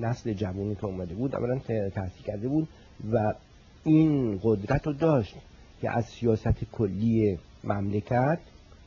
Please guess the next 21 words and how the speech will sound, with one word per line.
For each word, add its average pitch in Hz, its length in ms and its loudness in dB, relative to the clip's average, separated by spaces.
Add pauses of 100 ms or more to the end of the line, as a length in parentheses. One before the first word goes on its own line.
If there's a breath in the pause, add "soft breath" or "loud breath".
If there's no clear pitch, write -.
بتونه 143 540 2 (280)
نتیجه 113 540 -2
بگیره 143 380 0
در 120 220 0
مسائل 107 680 -2
خصوصی 117 600 -4
و 104 80 -2
بگه 110 320 0
اگر 104 280 -2 (340 loud breath)
سیاست 110 480 -2
کلی 110 380 0
اینه، 117 320 0
بنابراین 113 720 -2 (300 loud breath)
در 110 260 -2
کمیسیون، 113 500 -2
مثلاً 110 500 -2
فرض 107 260 -2
کنید، 107 420 -4
مالی 123 640 4
خود 143 300 2
سازمان، 123 800 0